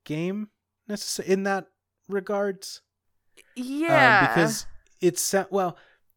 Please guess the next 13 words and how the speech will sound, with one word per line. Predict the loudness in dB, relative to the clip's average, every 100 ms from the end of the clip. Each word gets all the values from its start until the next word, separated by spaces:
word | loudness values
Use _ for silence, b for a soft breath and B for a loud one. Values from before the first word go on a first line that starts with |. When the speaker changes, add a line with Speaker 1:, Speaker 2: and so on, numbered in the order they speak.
| -20
Speaker 1:
part | 0 4 4
of | 4
it, | 0 -4 -20
it | -8
sounds | -4 -4 -4
to | -4
me | -2
like | -2 -4 -4
the | -4 -4 _ _ _ _ _ _ _ _ -2
game | -2 -2
designers | -2 0 -2 -4
didn't | -4 -6 -6
really | -4 -2